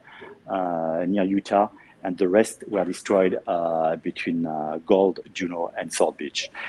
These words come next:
in what the, uh, English say, uh, English call the, um, English Channel. I voluntarily said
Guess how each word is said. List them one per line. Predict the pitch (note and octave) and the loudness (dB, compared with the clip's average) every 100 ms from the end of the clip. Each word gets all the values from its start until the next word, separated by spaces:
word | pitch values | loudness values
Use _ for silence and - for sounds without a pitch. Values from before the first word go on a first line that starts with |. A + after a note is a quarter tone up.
| - | -8
in | G2 F2+ | -2 2
what | F#2 D#2+ | 2 4
the, | E2+ | 2
uh, | D#2 D2+ - | 4 2 0
English | G#2 F2+ F2 - | 0 2 2 0
say, | - F2 E2 D2+ | 4 4 4 0
uh, | - _ - | -6 _ -8
English | D2+ F#2 F2 | -2 0 2
call | - F#2+ | 4 4
the, | D#2+ D#2+ D2+ | 4 2 2
um, | D2+ D2 - _ - - - | 2 0 -8 _ -20 -20 0
English | A2+ F#2+ F2+ - | 4 4 2 2
Channel. | F2 D#2+ D2 - - - - - - - - - _ - | 2 2 -2 -4 -18 -20 -20 -20 -20 -20 -16 -18 _ -6
I | G2 | -2
voluntarily | E2+ A2 G#2+ G#2 G2 | 6 8 10 8 6
said | - A2 G#2 - | 10 10 10 6